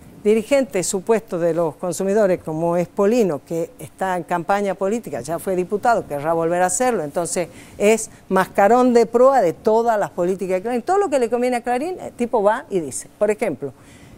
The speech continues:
con este mantenimiento de los precios, nosotros dijimos, le dijimos a las amas de casa: "Vos tenés, tenés alguna cosa que no coincide, tenés alguna discrepancia, llamame, decime, llama al cero ochocientos, seis seis seis, uno cinco uno ocho, guarda los tickets,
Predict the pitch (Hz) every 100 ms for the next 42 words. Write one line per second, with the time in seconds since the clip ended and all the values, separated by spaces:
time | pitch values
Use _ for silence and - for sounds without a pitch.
0 | - - 196 302 320 277 240 - 185 190
1 | 185 202 254 277 214 240 240 - 196 -
2 | 254 311 311 294 285 233 254 226 214 -
3 | - - - 339 403 294 240 233 220 226
4 | - 220 208 349 302 285 285 277 - -
5 | - _ - 302 392 294 240 269 247 262
6 | 262 233 202 208 214 208 196 - 262 226
7 | 208 - 247 339 285 247 208 185 - 185
8 | 233 254 - 214 - - - - 277 311
9 | 339 233 180 - - 247 - 330 233 156
10 | - 277 359 302 262 233 220 262 254 226
11 | - 262 254 - 240 220 269 269 220 -
12 | 254 240 262 254 233 247 247 294 - 277
13 | 233 196